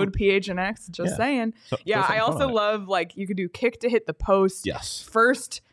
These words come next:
Speaker 2: team to make a coach's
Speaker 1: Yes.
Speaker 2: challenge.
Speaker 1: Flea
Speaker 2: Web-
Speaker 1: flicker.
Speaker 2: Yeah, a jersey number combined of all the touchdown scorers.
Speaker 1: Oh, I didn't see that one.
Speaker 2: Yep.
Speaker 1: That's,
Speaker 2: You
Speaker 1: that's
Speaker 2: can do combined jersey number of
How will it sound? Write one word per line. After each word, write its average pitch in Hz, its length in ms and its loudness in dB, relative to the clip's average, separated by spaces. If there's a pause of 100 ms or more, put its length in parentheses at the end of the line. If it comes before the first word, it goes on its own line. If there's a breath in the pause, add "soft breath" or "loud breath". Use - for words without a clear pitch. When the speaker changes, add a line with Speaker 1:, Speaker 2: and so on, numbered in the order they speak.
Speaker 2:
team 220 360 2
to 214 120 0
make 202 200 2
a 151 80 0
coach's 196 400 -2
Speaker 1:
Yes. - 40 -12
Speaker 2:
challenge. 190 680 2 (160 loud breath)
Speaker 1:
Flea 190 260 0
Speaker 2:
Web- 208 80 -4
Speaker 1:
flicker. 147 500 0
Speaker 2:
Yeah, 95 380 0 (300)
a 208 180 2
jersey 233 580 2
number 226 440 2
combined 208 760 2 (160)
of 190 140 0
all 196 160 2
the 196 80 -4
touchdown 262 500 2
scorers. 208 800 2 (100)
Speaker 1:
Oh, 311 240 4
I - 80 4
didn't 190 160 2
see - 140 0
that 165 180 2
one. 87 200 -4
Speaker 2:
Yep. 202 320 0
Speaker 1:
That's, - 220 -2 (100)
Speaker 2:
You - 60 4
Speaker 1:
that's 233 100 0
Speaker 2:
can 233 140 4
do 214 140 4
combined 233 460 2
jersey 247 240 2
number 226 220 2
of 180 80 -2